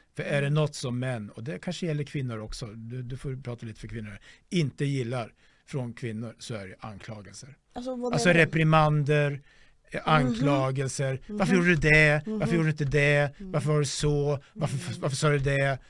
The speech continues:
Speaker 1: Och så man liksom, alltså vadå?
Speaker 2: Jag var på
Speaker 1: Vad snack-,
Speaker 2: jobbet.
Speaker 1: vad snackar de om, liksom?
Speaker 2: Jag var på jobbet.
Speaker 1: Ja.
Speaker 2: Och det är det här jag
Speaker 1: Eller varför
Speaker 2: menar.
Speaker 1: tänker du inte på mig? Varför sätter du inte mig först?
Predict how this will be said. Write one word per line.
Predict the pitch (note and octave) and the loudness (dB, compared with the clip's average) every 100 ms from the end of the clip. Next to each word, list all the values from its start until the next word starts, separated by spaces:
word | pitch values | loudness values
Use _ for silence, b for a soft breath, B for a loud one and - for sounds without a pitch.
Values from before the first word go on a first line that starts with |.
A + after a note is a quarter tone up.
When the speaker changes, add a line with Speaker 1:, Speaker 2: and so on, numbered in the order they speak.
| b | b
Speaker 1:
Och | b - C#3 | b -6 -2
så | D#3+ | 0
man | C3+ C3 C3+ | 0 -2 -2
liksom, | A#2+ A#2 C3 _ _ _ _ | -6 -10 -14 _ _ _ _
alltså | - - | -18 -12
vadå? | D#3+ D#3+ G#3+ - | -10 -12 -14 -14
Speaker 2:
Jag | A#3 C4 | -4 -4
var | E4 | -2
på | - F4+ | -2 0
Speaker 1:
Vad | - | 0
snack-, | B3 C4 | 0 0
Speaker 2:
jobbet. | A#3 | 0
Speaker 1:
vad | G3+ | -4
snackar | D4 A#3+ _ - - | -6 -10 _ -18 -14
de | |
om, | G#2+ | -14
liksom? | F2 - C#4 | -16 -18 -10
Speaker 2:
Jag | C#4+ | -8
var | E4 | -8
på | F4 | -8
jobbet. | F4+ F#4 A#3 E3+ | -10 -6 -8 -4
Speaker 1:
Ja. | C#3 F#3 | -6 -6
Speaker 2:
Och | C4 | -6
det | C#4+ | -6
är | |
det | |
här | D#4 F#4 | -4 -4
jag | C#4+ C4 | -4 -2
Speaker 1:
Eller | A#3 | 2
varför | A3+ C4 | 2 2
Speaker 2:
menar. | A3+ | 2
Speaker 1:
tänker | A3+ | 2
du | A3+ | 0
inte | - | 2
på | G#3 | 4
mig? | G3 F#3+ | 6 6
Varför | F#3 E3 | 4 0
sätter | - F#3 | -4 -2
du | |
inte | F#3 F3 | -2 0
mig | D#3+ | -2
först? | D3+ C#3 - | -2 -4 -6